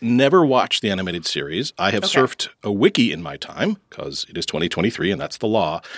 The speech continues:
Speaker 1: And
Speaker 2: <laughs>
Speaker 1: it's not a principled nerdy stance, because as you say, it's not that they're not canon,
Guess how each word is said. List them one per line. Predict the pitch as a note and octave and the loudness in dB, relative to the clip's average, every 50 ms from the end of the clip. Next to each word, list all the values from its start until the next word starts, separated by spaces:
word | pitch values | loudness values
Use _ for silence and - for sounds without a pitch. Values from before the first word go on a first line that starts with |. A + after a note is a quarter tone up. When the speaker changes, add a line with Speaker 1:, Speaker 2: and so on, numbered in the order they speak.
| - - - - - A3+ - - | -14 -14 -14 -12 -12 -10 -2 0
Speaker 1:
And | B2 B2 B2 B2+ C#3 - | 2 4 4 4 2 0
Speaker 2:
<laughs> | - | 0
Speaker 1:
it's | C3 - - | -2 -2 0
not | F3 G3+ A#3 B3 | 0 0 0 0
a | - | -2
principled | - - F#3 E3 - - E3 D#3 B2+ C3+ | 0 -2 -2 -2 -2 -2 -2 -2 0 2
nerdy | C#3 C3+ B2+ B2 | 2 2 2 0
stance, | - - F#3 D3+ G2+ - | -2 0 0 0 0 -2
because | - - A#2 B2+ B2 A#2+ - - | -6 -8 -4 -4 -4 -4 -2 0
as | C3+ D#3+ F#3 F3+ D3 C#3 C#3+ | 2 2 2 2 0 -2 -4
you | D#3 D#3 C#3+ | -4 -4 -4
say, | - - - - E3 D3 F#2+ F2 D#2+ D2 D2+ D2+ - - - - - - - - | -4 -6 -4 -2 0 0 0 0 -2 -6 -8 -12 -16 -18 -20 -20 -20 -18 -14 -10
it's | - - | -2 0
not | D#3 E3 - | 0 0 2
that | E3 | 4
they're | D3 C3 | 4 4
not | A#2+ A2+ G2+ G#2 - - | 6 6 4 2 2 0
canon, | - B2 B2+ B2 G#2 E2+ F2 A#2 C3+ | 0 2 2 2 2 -2 -4 -6 -8